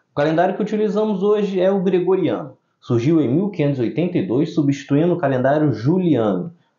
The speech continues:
Essa troca ocorreu porque quando Júlio César instituiu o ano com trezentos e sessenta e cinco dias e seis horas, formando os dias bissextos em cada quatro anos,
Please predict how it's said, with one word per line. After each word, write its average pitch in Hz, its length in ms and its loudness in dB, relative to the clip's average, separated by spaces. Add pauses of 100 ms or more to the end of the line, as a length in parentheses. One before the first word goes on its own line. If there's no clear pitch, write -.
(120)
Essa 160 220 -4
troca 196 340 0
ocorreu 160 440 0
porque 131 260 -4
quando 151 400 0
Júlio 113 240 -2
César 104 400 -2
instituiu 117 640 0
o 107 80 2
ano 117 220 0
com 90 260 -4
trezentos 92 480 -4
e - 20 -20
sessenta 104 220 -8
e 87 60 -8
cinco 92 260 -8
dias 87 380 -2
e 165 60 -8
seis 104 360 -2
horas, 104 360 0
formando 117 480 -2
os 85 60 -8
dias 90 240 -8
bissextos 139 680 -4
em 85 100 -6
cada 76 300 -4
quatro 90 420 -6
anos, 104 340 -2